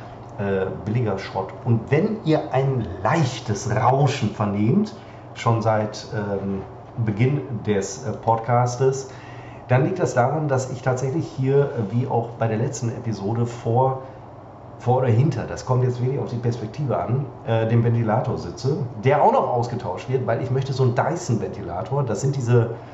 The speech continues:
m, Dinger, die gar nicht mit, äh, Propeller arbeiten, sondern mit, ja, weiß ich bis heute nicht, was es ist, es sind, kommt halt Luft raus. Und, ähm, da auch ich inzwischen sage, es reicht,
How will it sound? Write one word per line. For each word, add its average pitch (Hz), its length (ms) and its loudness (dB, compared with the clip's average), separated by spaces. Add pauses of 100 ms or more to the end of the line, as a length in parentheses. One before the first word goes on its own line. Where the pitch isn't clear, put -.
(540)
m, 120 300 4
Dinger, 151 260 4
die 123 140 0
gar 123 180 4
nicht 156 240 0
mit, 127 400 0 (100)
äh, 120 60 -2
Propeller 127 500 0
arbeiten, 175 500 0 (280)
sondern 143 380 4
mit, - 440 -2 (100)
ja, 90 200 0 (240)
weiß 90 160 0
ich 82 60 -8
bis 95 160 -6
heute 107 220 4
nicht, 95 180 -4
was 95 140 -2
es 98 120 -2
ist, 127 280 0
es 87 180 -8
sind, 104 160 -2 (500)
kommt 131 180 2
halt 113 140 4
Luft - 240 4
raus. - 420 0 (560)
Und, 113 400 4
ähm, 110 680 6 (880)
da - 200 2
auch 127 180 2
ich - 220 -2
inzwischen 135 420 4
sage, 120 420 4
es 120 200 0
reicht, 120 440 2